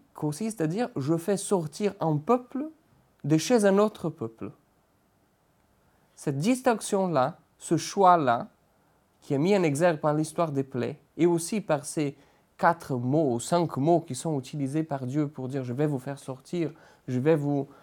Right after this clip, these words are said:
vous, vous amener dans un autre endroit »,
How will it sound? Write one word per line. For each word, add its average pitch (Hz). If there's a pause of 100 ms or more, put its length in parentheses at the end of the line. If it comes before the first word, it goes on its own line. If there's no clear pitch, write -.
(180)
vous, 135
vous 131 (180)
amener 147
dans 143
un 147
autre 147
endroit », 143